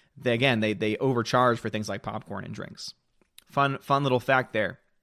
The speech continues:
Uh, Darth Merle says, "Good day, Odin. Critics are attacking Zombieland two because they decided to not go woke. It is a great movie. Go watch. I've heard great things about it."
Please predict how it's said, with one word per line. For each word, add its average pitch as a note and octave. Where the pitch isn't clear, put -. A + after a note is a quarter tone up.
Uh, B2+
Darth F3
Merle F3+
says, E3
"Good G3
day, A#3
Odin. A3
Critics G#3
are G3
attacking F3+
Zombieland F3
two F#3
because E3
they D#3+
decided D#3
to D#3+
not E3
go F3+
woke. E3+
It E3
is E3+
a F3+
great F3
movie. G3
Go F3+
watch. E3
I've C#3+
heard F3+
great C#3+
things E3+
about B2+
it." G#3+